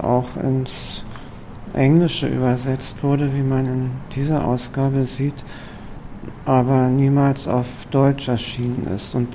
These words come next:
es war von mir persönlich ein Wunsch, immer das auch besser verstehen zu können und es auf Deutsch zu haben. Und irgendwann ist es dann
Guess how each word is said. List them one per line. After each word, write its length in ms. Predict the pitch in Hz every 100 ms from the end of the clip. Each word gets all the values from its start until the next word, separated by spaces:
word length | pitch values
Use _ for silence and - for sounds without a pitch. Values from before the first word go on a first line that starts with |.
| - 123 139
es 220 | - -
war 220 | 123 123 - -
von 300 | 147 131 131 -
mir 160 | 143 135
persönlich 680 | 139 127 123 131 151 147 -
ein 220 | 131 135 - - - - -
Wunsch, 420 | 135 139 139 -
immer 360 | - 139 139 135
das 360 | 135 135 - -
auch 220 | 135 135 - - - - - - - - - - -
besser 320 | 135 135 147
verstehen 560 | 135 139 - - 139 160
zu 180 | 160 147
können 380 | - 135 131 135
und 200 | 135 135
es 140 | 135
auf 240 | 135 123 -
Deutsch 440 | 131 135 170 -
zu 240 | - 139 127
haben. 360 | 123 123 139
Und 160 | 131 131 - -
irgendwann 440 | 131 139 139 143
ist 200 | 139 131
es 180 | 151 -
dann 240 | 147 135